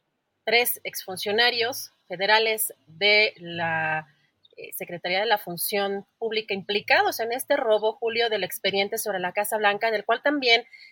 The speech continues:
eh, precisamente la periodista Laura Sánchez Ley también dio cuenta de esto, salieron, Julio, prácticamente impunes, ya que lograron frenar el proceso en su contra,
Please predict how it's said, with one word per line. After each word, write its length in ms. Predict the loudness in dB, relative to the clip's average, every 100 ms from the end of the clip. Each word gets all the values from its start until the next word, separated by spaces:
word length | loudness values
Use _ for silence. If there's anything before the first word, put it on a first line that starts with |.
| _
eh, 200 | -4 -4
precisamente 600 | -2 -4 -2 0 0 -2
la 140 | -6 -6
periodista 400 | -6 -8 -4 -2
Laura 260 | 0 0
Sánchez 300 | -2 -6 -4
Ley 120 | -8 -6
también 320 | -6 -6 -2
dio 200 | -2 -2
cuenta 360 | -4 -4 -2 -2
de 160 | -4
esto, 340 | -6 0 0 0 _ -20 -20 _
salieron, 460 | 4 6 8 8 6
Julio, 320 | 2 0 2
prácticamente 720 | 0 0 -2 4 4 4 4 0
impunes, 800 | 0 -2 -2 2 0 0 -10 _ _ _ _ _ _
ya 120 | 2
que 120 | 4 0
lograron 380 | 4 4 4 2 0
frenar 480 | 0 2 4 2 0 _ -12
el 120 | -8
proceso 440 | -6 -4 -4 -4
en 60 | -6
su 160 | -8 -2
contra, 460 | -2 0 2 2